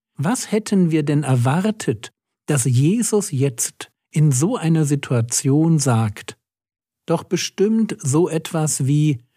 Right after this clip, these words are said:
„Mann, bin ich froh, dass wenigstens ihr geblieben seid.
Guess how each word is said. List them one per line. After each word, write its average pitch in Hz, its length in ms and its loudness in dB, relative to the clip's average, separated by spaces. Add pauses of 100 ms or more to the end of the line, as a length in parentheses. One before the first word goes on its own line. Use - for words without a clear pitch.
(180)
„Mann, 139 400 0
bin 139 160 2
ich 131 200 0
froh, 151 380 2
dass 131 260 -4
wenigstens 147 920 0
ihr 185 260 2
geblieben 151 560 2
seid. 131 420 -2